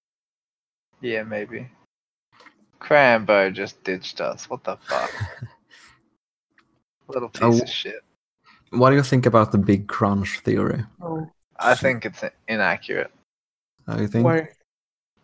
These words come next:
Speaker 1: Was the question why?
Speaker 3: Yeah, why? Uh, wh-, uh, how do you know
Speaker 1: Why
Speaker 3: it's not
Speaker 1: inaccurate?
Speaker 3: gonna reverse at a point
Speaker 1: Uh,
Speaker 3: after a threshold?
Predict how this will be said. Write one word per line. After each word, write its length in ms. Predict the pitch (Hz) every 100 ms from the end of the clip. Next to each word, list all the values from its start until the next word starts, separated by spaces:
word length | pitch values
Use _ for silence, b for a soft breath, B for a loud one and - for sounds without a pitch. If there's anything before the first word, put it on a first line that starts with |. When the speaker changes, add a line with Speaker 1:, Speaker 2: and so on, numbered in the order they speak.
| - _ _ _ _ _ _ _ _ _ _ _ - -
Speaker 1:
Was 120 | 117
the 60 | 123
question 360 | 127 113 104
why? 420 | 98 101 73 123 - _ _ _ _ _ _ _ _ _ _ -
Speaker 3:
Yeah, 140 | 196
why? 220 | 180 190
Uh, 160 | 196 185
wh-, 220 | 185 185 165
uh, 220 | 175 175
how 200 | 180 190
do 120 | 185
you 160 | 208 214
know 120 | 208
Speaker 1:
Why 200 | 117 123
Speaker 3:
it's 80 | 117
not 100 | 104
Speaker 1:
inaccurate? 280 | 147 - -
Speaker 3:
gonna 140 | 196
reverse 480 | 190 185 190 202 196
at 160 | 196 190
a 60 |
point 400 | 139 123 95 90
Speaker 1:
Uh, 60 | 175
Speaker 3:
after 260 | 170 - 190
a 80 |
threshold? 540 | 185 - 180 - 170